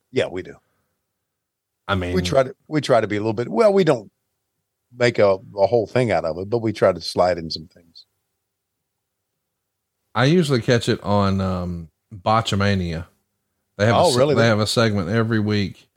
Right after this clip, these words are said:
Speaker 2: that
Speaker 1: Right.
Speaker 2: makes fun of Taz.
Speaker 1: No.
Speaker 2: Oh,
Speaker 1: Do they
Speaker 2: yeah.
Speaker 1: really?
Speaker 2: Yeah, it's wonderful.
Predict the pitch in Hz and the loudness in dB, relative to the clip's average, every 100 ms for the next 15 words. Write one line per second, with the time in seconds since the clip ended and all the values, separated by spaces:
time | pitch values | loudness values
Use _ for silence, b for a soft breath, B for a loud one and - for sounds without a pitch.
0 | _ _ _ - 104 104 101 - 101 92 | _ _ _ -2 2 2 2 0 0 0
1 | - 90 82 90 - - _ _ _ _ | 0 -2 -2 -6 -10 -14 _ _ _ _
2 | _ _ _ _ _ _ _ _ _ _ | _ _ _ _ _ _ _ _ _ _
3 | _ _ _ _ _ _ _ _ _ 131 | _ _ _ _ _ _ _ _ _ -10
4 | 104 71 67 _ _ - 147 214 185 92 | -8 -8 -16 _ _ -6 0 2 2 -2
5 | 95 139 _ 135 175 98 - 107 117 139 | -6 -8 _ -2 -2 -2 -10 -6 0 2
6 | 107 - 73 | 0 -4 -12